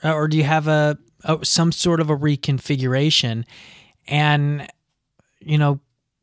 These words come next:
go beyond that. Think about the outside of the car. How do you indicate to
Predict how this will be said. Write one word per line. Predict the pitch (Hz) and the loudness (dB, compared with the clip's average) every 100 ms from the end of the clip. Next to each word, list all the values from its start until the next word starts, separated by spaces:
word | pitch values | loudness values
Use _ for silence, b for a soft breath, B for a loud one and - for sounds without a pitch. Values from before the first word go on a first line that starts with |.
| _ - | _ -2
go | 165 | 0
beyond | 180 170 160 214 202 | 2 2 2 2 2
that. | 104 - | -2 -2
Think | 165 185 | -2 0
about | 190 165 170 | 0 0 0
the | 165 - | -2 -2
outside | 156 247 - 113 | -2 0 -2 -2
of | 107 | -4
the | |
car. | - 107 101 | -6 -6 -4
How | - 185 285 | -4 0 0
do | 277 | 2
you | 226 | 0
indicate | 156 170 185 175 - 135 123 120 - B B B B B - | 0 2 2 -2 -4 -2 -2 -6 -12 B B B B B -2
to | 160 143 135 131 143 | 2 4 4 2 -2